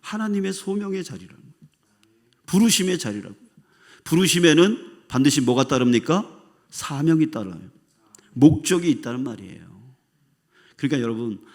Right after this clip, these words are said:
여러분들이 맡고 있는 그 자리에서 바로 소명의식과 사명의식이 회복되어지길 간절히 소원합니다. 사람이 세운 자리도 아니고 우연히 세운 자리, 우연히 그 자리를 맡게 된 것도 아니에요. 여러분들 볼까요? 빌립보서 이 장 십삼 절에 이런 말씀이 있습니다. "너희 안에서 행하시는 이는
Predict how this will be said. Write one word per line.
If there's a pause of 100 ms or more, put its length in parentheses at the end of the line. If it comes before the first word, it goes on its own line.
(840)
여러분들이
맡고
있는
그
자리에서
바로
소명의식과
사명의식이
회복되어지길
간절히
소원합니다. (380)
사람이
세운
자리도
아니고
우연히
세운
자리, (220)
우연히
그
자리를
맡게
된
것도
아니에요. (300)
여러분들
볼까요?
빌립보서
이
장
십삼
절에
이런
말씀이
있습니다.
"너희
안에서
행하시는
이는